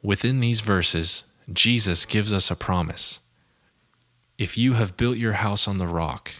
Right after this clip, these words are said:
that is, the gospel of Christ, when the storm comes,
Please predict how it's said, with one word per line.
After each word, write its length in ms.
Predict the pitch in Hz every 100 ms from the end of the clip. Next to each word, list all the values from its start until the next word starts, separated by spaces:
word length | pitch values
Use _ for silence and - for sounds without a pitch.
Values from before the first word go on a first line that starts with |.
| _ _ _ _ 95
that 160 | 90
is, 220 | 90 85
the 240 | - 92 87
gospel 520 | 92 92 - - 92
of 120 | 82
Christ, 540 | - 120 80 - - - _ _ _ _ _ -
when 520 | 95 104 120 135 135
the 140 | 131 117
storm 360 | - 107 104
comes, 640 | - 101 87 80 - -